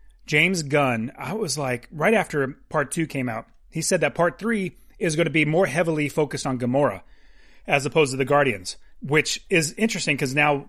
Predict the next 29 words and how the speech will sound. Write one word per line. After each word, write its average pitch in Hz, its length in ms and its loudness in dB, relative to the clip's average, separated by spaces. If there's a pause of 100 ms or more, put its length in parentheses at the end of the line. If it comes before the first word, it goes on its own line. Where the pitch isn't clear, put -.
the 165 60 -8
Guardians 151 300 2
are 143 80 0
trying 156 160 -2
to 135 60 0
find 156 260 0
Gamora. 127 300 -2
So - 120 -6
you're 143 80 -4
gonna 147 120 -2
see 156 180 -4
a 143 60 2
lot 139 180 0
more 143 160 0
of 123 100 -2
what - 200 -2
happens 131 360 -2
to 135 140 -6
Gamora 123 360 -2
now. 120 280 -4
So 127 260 -2 (220)
that's 202 160 -2
kinda 208 180 4
neat 220 140 4
how 156 120 4
they're, 151 80 2
that's 147 280 -2
playing 151 180 0
together. 143 280 -4